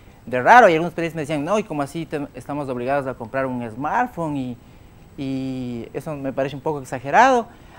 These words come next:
hasta que, eh, pasaron ciertos hechos, eh, específicos, uno de ellos justamente en Ecuador, que ustedes algo ya les comentó Alejandro de cómo se vino, eh, el, el, cómo fue la cobertura de la revuelta en Ecuador,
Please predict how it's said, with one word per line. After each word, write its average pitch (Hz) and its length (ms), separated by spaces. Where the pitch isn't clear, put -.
hasta 175 320
que, 190 300
eh, 170 180
pasaron 233 400
ciertos 247 380
hechos, 208 540
eh, 151 340
específicos, 185 760
uno 202 200
de 196 80
ellos 185 180
justamente 185 680
en 143 80
Ecuador, 143 420
que - 80
ustedes 165 300
algo 160 200
ya 156 320
les 139 160
comentó 139 480
Alejandro 143 580
de 131 120
cómo 147 240
se 139 140
vino, 139 540
eh, 113 680
el, 120 60
el, 117 120
cómo 156 180
fue 165 120
la 160 160
cobertura 135 600
de 135 100
la 123 140
revuelta 135 440
en 139 80
Ecuador, 123 480